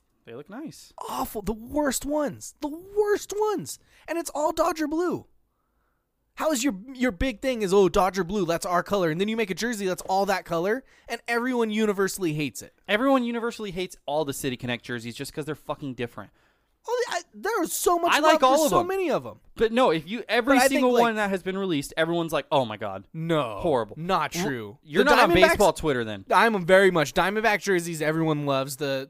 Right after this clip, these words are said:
Speaker 2: fucking Angels jerseys everyone universally loves.
Speaker 1: I think I like all of 'em. Every single one. Like, no bullshit. I think every single one that they've released has been cool.
Speaker 2: I
Speaker 1: My
Speaker 2: like
Speaker 1: favorite, the Giants. As much as it
Speaker 2: Giants.
Speaker 1: pains me.
Speaker 2: Giants look really fucking good.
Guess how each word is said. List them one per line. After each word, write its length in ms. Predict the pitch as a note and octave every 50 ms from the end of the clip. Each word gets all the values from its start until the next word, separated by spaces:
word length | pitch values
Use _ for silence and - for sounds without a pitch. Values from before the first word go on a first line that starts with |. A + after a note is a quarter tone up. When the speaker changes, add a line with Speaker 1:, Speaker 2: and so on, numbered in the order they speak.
| _ _ -
Speaker 2:
fucking 380 | F3 D#3 - - D3+ C#3+ D3+ E3+
Angels 300 | F3 G3+ A3+ A#3 G3+ D#3
jerseys 400 | D#3 D#3 D3 C#3 C#3+ C3+ B2 B2+
everyone 340 | B2+ D3 E3 D#3 C#3+ C#3 C#3
universally 520 | C3+ C3 B2+ B2 B2+ B2 - - C3+ B2
loves. 180 | A#2 A#2 A2+ E3+
Speaker 1:
I 40 | G3+
think 220 | - D4 C4+ - - _ _ _ _
I 100 | F3 G#3
like 180 | B3 C4+ A3 G3+
all 180 | G3 A#3+ C4
of 60 | F3+
'em. 140 | B2 G2+ - _ _ _ _ -
Every 200 | A#3 A3+ C4 -
single 200 | C4+ B3+ B3 A3+
one. 200 | F3+ C3 - - _ _ _ _ _ _ _ _ _ _ _ _ _ _
Like, 200 | E3 F#3+ F3+ F3+
no 160 | A3 A#3+ B3
bullshit. 400 | G3+ G#3 G#3 G3+ - - B2+ -
I 80 | C3+ E3
think 200 | - G#3 - _ -
every 220 | E3+ F#3+ G#3+ A3+
single 220 | - - G#3 G#3 G3
one 140 | F#3+ F3 E3+
that 100 | D#3 C#3
they've 160 | D#3+ D3 C#3
released 320 | D3 C#3 C3+ B2+ A#2+ -
has 100 | C3+ A#2+
been 140 | B2+ A#2+ A#2
cool. 260 | - - B2 A#2 - - - _ _ C3+
Speaker 2:
I 60 | E3
Speaker 1:
My 120 | F#3 F#3
Speaker 2:
like 80 | F#3+ F#3+ G3+
Speaker 1:
favorite, 260 | G#3 C4+ D4 - - _ _ _ _
the 60 | G#3+
Giants. 460 | F3+ G3 D3 G#2+ G2+ - - - - - _ _ _
As 120 | - C#3 D3
much 120 | E3 C3
as 20 | A#2
it 20 | D3+
Speaker 2:
Giants. 120 | F3+ - F3+
Speaker 1:
pains 240 | E3 C3 A#2+ A2 -
me. 60 | G#2
Speaker 2:
Giants 320 | - C#3+ B2+ C3+ D3 -
look 140 | D3+ C#3 C#3+
really 200 | D3 D3 C3+ C3
fucking 320 | - D3 C3 B2 - C3
good. 220 | A#2 A2+ A#2 B2+